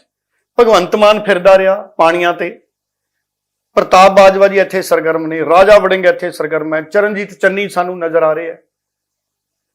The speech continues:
ਵਿਕਰਮ ਮਜੀਠੀਆ ਤੁਰਿਆ ਫਿਰਦਾ ਹੈ ਆਪਣੇ ਲੋਕਾਂ 'ਚ। ਤੇ ਸੁਖਬੀਰ ਬਾਦਲ ਦਾ ਜੇ ਕੋਈ ਬਾਹਰ ਜਾਣ ਦਾ ਪ੍ਰੋਗਰਾਮ ਸੀ,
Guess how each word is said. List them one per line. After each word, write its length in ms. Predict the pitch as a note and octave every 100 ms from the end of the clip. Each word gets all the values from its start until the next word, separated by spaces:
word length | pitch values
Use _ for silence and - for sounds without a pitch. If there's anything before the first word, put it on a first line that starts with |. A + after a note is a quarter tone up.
| _
ਵਿਕਰਮ 380 | B2 G3+ G#3+ G#3+
ਮਜੀਠੀਆ 420 | F3+ F#3+ F#3+ A3+
ਤੁਰਿਆ 280 | A3 F3+ F3+
ਫਿਰਦਾ 340 | E3 D3+ D3+
ਹੈ 160 | D#3 - _ _ _ _ -
ਆਪਣੇ 300 | D#3 D3+ D#3
ਲੋਕਾਂ 340 | D3 C#3+ D3+
'ਚ। 80 | D3 _ _ _ _ _ _ _ _
ਤੇ 100 | D4
ਸੁਖਬੀਰ 560 | C4+ - D#3+ D#3+ F#3 A#3+
ਬਾਦਲ 340 | A3+ A3+ A#3+
ਦਾ 120 | A#3 A#3
ਜੇ 160 | A3
ਕੋਈ 120 | A3+
ਬਾਹਰ 320 | A#3 C#3 G#3+ B3
ਜਾਣ 220 | A3+ G#3+
ਦਾ 100 | A3
ਪ੍ਰੋਗਰਾਮ 480 | G#3+ F#3 F#3+ G#3+ G#3+
ਸੀ, 380 | G#3+ D3 -